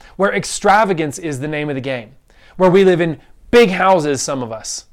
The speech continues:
where we have expensive cars, where we use our expensive phones to buy expensive things,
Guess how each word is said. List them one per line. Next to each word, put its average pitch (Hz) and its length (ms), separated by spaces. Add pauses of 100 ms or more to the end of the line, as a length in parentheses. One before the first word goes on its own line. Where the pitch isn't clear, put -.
(300)
where 185 160
we 208 100
have 170 340
expensive 185 600
cars, 131 520 (280)
where 185 180
we 196 320 (160)
use 180 320
our 165 200
expensive 180 640
phones 131 640 (160)
to 208 100
buy 170 220
expensive 170 640
things, 147 360